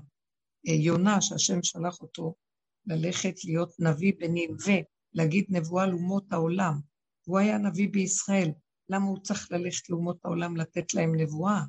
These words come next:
הוא לא רצה ללכת, הוא ברח מלפני השם, הוא רצה ללכת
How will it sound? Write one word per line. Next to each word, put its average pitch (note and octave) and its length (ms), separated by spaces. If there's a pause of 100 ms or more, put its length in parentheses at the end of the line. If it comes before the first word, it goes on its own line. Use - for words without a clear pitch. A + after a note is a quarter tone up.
(360)
הוא F3 120
לא G#3 200
רצה - 240
ללכת, D#3+ 480
הוא D#3 120
ברח E3+ 420 (560)
מלפני F3 380
השם, E3+ 440 (540)
הוא F#3 160
רצה G3+ 220
ללכת F#3+ 440